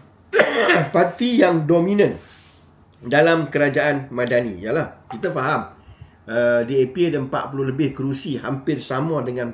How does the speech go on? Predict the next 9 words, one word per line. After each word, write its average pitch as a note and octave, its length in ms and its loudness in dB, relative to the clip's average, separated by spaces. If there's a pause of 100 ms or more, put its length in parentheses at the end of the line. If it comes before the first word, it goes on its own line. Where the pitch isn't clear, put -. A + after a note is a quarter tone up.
pas. - 320 -14 (380)
Tapi A3 320 2
saya A3+ 240 4
pasti, D3 480 -4
tuan-tuan, G2+ 560 -10
eh, B2+ 160 -8
dominan D#3+ 560 -2
tak B2+ 160 -8
dominan, C3 720 -4